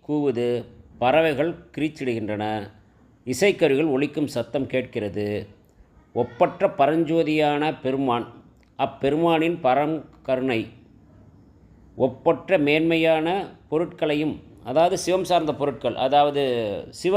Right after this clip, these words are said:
அடையாளங்களை பாடினோம், அவையெல்லாம் கேட்கவில்லையா உனக்கு?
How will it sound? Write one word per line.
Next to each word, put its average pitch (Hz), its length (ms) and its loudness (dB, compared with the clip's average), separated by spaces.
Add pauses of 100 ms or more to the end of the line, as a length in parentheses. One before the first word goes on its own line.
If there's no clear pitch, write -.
அடையாளங்களை 156 500 2
பாடினோம், 117 480 -4 (640)
அவையெல்லாம் 151 560 2
கேட்கவில்லையா 135 680 0
உனக்கு? 123 400 0